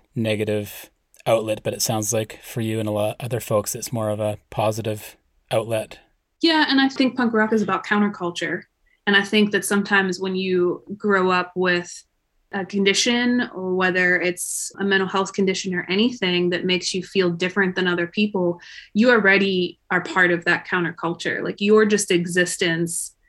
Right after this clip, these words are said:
Speaker 2: becomes counter to everything that's accepted, especially the popularity contest that it is being a kid.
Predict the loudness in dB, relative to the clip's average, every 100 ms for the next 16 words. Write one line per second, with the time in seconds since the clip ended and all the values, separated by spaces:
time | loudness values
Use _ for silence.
0 | _ _ _ -2 -2 2 4 4 2 0
1 | 0 2 2 0 -2 -4 0 2 4 2
2 | 0 0 0 0 0 0 -4 -4 -2 -2
3 | -2 -4 -4 -4 -4 0 2 0 -4 -6
4 | -4 -4 -4 -4 -4 -4 -4 -6 -4 -4
5 | -4 -4 -6 -10 -8 -8 -4 -2 -4